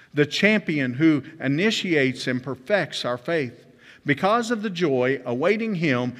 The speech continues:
he endured the cross, disregarding its shame. Now he is seated in the place of honor beside God's throne.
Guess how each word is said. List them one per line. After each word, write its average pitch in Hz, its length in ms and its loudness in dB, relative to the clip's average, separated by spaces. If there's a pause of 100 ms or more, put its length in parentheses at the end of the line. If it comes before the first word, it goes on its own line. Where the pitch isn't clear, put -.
(140)
he 185 180 2
endured 160 540 4
the 208 60 -4
cross, 151 640 -4 (380)
disregarding 180 920 4
its 117 180 -4
shame. 135 580 0 (180)
Now 190 320 2
he 196 200 0
is 151 160 -2
seated 202 400 0
in 147 120 -2
the 120 80 -4
place 208 400 -2
of 190 100 -4
honor 127 420 0 (240)
beside 151 480 0
God's 139 320 0
throne. 117 400 -4